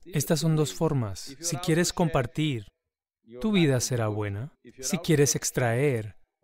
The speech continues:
cuando cierran el grifo, se va a poner terrible y desagradable.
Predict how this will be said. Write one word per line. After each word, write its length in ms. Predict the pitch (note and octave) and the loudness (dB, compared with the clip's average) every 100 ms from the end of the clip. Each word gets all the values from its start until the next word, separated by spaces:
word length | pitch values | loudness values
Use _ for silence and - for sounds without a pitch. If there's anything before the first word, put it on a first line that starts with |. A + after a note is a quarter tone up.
| C#3+ | -4
cuando 260 | D#3 D3+ C#3 | 2 2 2
cierran 300 | - D3 D3 | 2 2 2
el 120 | C3 | 0
grifo, 520 | C3+ F3+ - A2+ A2+ - _ _ _ _ _ _ _ _ _ _ | 2 0 -2 -6 -8 -14 _ _ _ _ _ _ _ _ _ _
se 180 | - - | -6 0
va 60 | B2+ | 0
a 20 | |
poner 300 | - C3+ C3 | 4 2 4
terrible 380 | D3 B2+ C3 C3+ | 2 2 4 4
y 40 | |
desagradable. 800 | C3+ B2+ B2+ A#2 A#2+ C3 G#2 F2 | 2 2 0 0 0 0 -4 -10